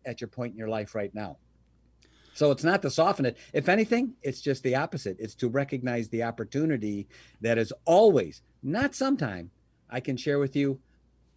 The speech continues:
a hundred percent of the time. I interviewed a thousand millionaires in two years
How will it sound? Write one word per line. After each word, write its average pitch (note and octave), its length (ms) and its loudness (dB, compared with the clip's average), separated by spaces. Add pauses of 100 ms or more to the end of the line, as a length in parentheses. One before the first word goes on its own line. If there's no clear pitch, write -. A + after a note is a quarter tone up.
(200)
a A#2+ 120 -2
hundred C#3 440 -2
percent G#2 300 -6
of F#2 60 -10
the - 40 -10
time. F2 300 -8
I C3+ 140 2
interviewed C#3+ 580 0 (320)
a B2+ 100 -4
thousand F3+ 800 0
millionaires A2 680 0
in G2+ 140 -8
two C3 180 -6
years A2+ 580 -8